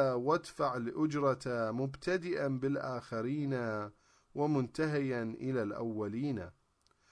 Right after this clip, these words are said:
فجاء الذين عملوا من الساعة الخامسة وأخذ كل منهم ديناراً. فلما جاء الأولون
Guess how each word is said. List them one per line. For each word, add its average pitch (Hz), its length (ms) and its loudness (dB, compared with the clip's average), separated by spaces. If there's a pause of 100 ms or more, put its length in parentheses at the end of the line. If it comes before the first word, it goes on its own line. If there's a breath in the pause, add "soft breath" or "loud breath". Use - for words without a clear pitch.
(220 soft breath)
فجاء 262 500 4
الذين 190 500 0
عملوا 156 580 0
من 123 200 -4
الساعة 147 680 4
الخامسة 117 1160 -2 (480 soft breath)
وأخذ 180 540 4
كل 175 340 -2
منهم 131 640 0
ديناراً. 104 760 0 (720 soft breath)
فلما 233 420 2
جاء 247 360 4
الأولون 139 1080 2